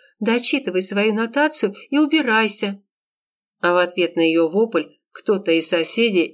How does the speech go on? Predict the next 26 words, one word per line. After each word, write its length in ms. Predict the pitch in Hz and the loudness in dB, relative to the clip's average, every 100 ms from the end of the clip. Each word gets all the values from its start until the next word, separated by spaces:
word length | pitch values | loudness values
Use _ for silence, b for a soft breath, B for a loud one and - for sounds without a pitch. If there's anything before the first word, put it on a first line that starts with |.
| 175 | -2
застучал 600 | 180 175 190 196 170 165 | -2 -2 -2 0 -2 0
по 80 | |
батарее. 760 | 175 - 196 196 185 143 135 _ _ _ | -4 -2 0 0 0 -2 -8 _ _ _
Вместо 380 | 175 185 175 170 | 0 0 0 -4
того, 240 | 175 175 | 0 0
чтобы 260 | 170 170 160 | -2 -4 -4
читать 380 | - 196 165 160 | -8 -4 -4 0
ей 120 | 170 | 0
нравоучения – 960 | 170 160 160 170 165 226 240 208 151 b b _ _ | 0 -2 0 -2 -2 0 0 2 -2 b b _ _
Виктор 560 | 165 175 233 - 160 - | -2 -2 -2 -4 -6 -6
сдержанно 600 | 196 175 196 175 175 175 | -6 -2 0 0 0 -2
спросил: 760 | 170 - 185 190 - 143 123 - _ _ _ _ | -4 -4 -2 -2 -6 -8 -8 -14 _ _ _ _
«У 120 | - | -4
тебя 200 | 175 175 | -2 2
есть 280 | 180 226 269 | 2 2 -2
халат 440 | - 160 175 208 170 | 0 2 2 2 0
или 280 | 160 160 | 2 2
что-нибудь 460 | 160 - 185 143 143 | 0 0 0 0 0
в 40 | 165 | 0
этом 260 | 160 180 | 2 2
роде?» 440 | 180 151 131 - _ _ _ _ _ _ _ | 2 2 -2 -10 _ _ _ _ _ _ _
«Зачем 560 | - 240 247 - 208 | -4 -2 0 0 -2
тебе 260 | 175 202 202 | -2 -2 -2
халат?» 560 | 202 233 233 202 - _ _ _ _ | 0 0 0 -2 -8 _ _ _ _
взвилась 520 | 170 170 170 156 151 | -4 2 2 2 -2
Полина. 500 | - 160 151 147 143 | -2 -2 -2 -4 -8